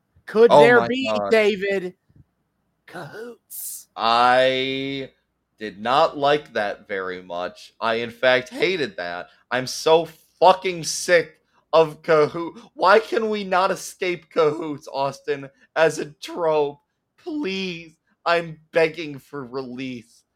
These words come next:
Speaker 1: There
Speaker 2: Help
Speaker 1: will al-,
Speaker 2: me.
Speaker 1: there will always be cahoots.
Speaker 2: Well, except they don't do jack fuck with that in this
Speaker 1: No, they
Speaker 2: match.
Speaker 1: don't, 'cause fuck 'em.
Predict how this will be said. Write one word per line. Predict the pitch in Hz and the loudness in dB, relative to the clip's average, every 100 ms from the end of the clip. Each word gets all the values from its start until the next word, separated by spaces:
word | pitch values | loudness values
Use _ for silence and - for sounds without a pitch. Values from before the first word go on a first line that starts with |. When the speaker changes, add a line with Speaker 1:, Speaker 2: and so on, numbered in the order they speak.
| - | -6
Speaker 1:
There | 202 202 | -6 0
Speaker 2:
Help | 160 175 180 - | 2 4 2 -2
Speaker 1:
will | 185 185 | -2 -2
al-, | 185 | -4
Speaker 2:
me. | 185 - | -14 -8
Speaker 1:
there | 190 202 | -6 -4
will | 196 180 | -4 -4
always | 180 180 175 165 147 - | -2 -2 -4 -6 -10 -16
be | 175 147 135 | -16 -16 -16
cahoots. | - 196 180 233 233 240 - - - - _ _ _ - | -8 -6 -4 -6 -6 -10 -14 -12 -12 -14 _ _ _ 6
Speaker 2:
Well, | 247 240 - - _ _ _ _ - | 8 8 4 -10 _ _ _ _ 0
except | 226 - - 320 285 - - _ _ - | 0 0 4 6 6 2 -18 _ _ 4
they | 240 302 | 4 4
don't | 285 226 | -2 -4
do | 240 | -8
jack | 170 - 226 240 - | -8 -2 2 2 -2
fuck | - _ 269 320 - | -20 _ 6 6 4
with | 202 - | -10 -6
that | 113 107 127 | -6 -6 -10
in | 120 | -12
this | 120 - | -10 -8
Speaker 1:
No, | 190 240 | -2 2
they | 247 | 2
Speaker 2:
match. | 220 | 0
Speaker 1:
don't, | 202 196 165 - | 0 -2 -4 -10
'cause | 165 - | -16 -8
fuck | - 196 - | -2 -2 -2
'em. | 127 | -20